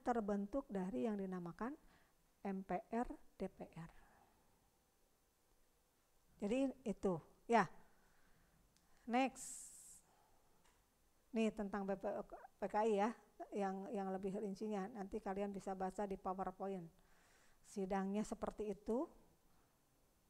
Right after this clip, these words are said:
Nih, yang dikatakan dari masa ke masa ini seperti ini, kan ada P P K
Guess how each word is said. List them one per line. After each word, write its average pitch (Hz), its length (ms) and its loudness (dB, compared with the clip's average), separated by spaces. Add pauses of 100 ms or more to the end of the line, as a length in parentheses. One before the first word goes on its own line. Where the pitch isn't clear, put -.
(3000)
Nih, 196 560 0
yang 190 240 -2
dikatakan 190 560 -2
dari 190 240 0
masa 180 320 -4
ke 196 120 -8
masa 185 400 -2
ini 233 240 -2
seperti 214 520 -4
ini, 196 200 -4
kan 202 200 -6
ada 190 240 -4
P - 280 -12
P - 160 -6
K - 80 0